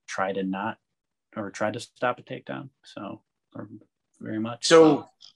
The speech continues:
Speaker 2: what, what happens is Matt gets several slams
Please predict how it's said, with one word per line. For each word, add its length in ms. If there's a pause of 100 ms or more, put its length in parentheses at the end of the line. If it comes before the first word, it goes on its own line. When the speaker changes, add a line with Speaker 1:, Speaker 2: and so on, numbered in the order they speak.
(460)
Speaker 2:
what, 560
what 100
happens 400
is 220
Matt 300
gets 720 (240)
several 520
slams 840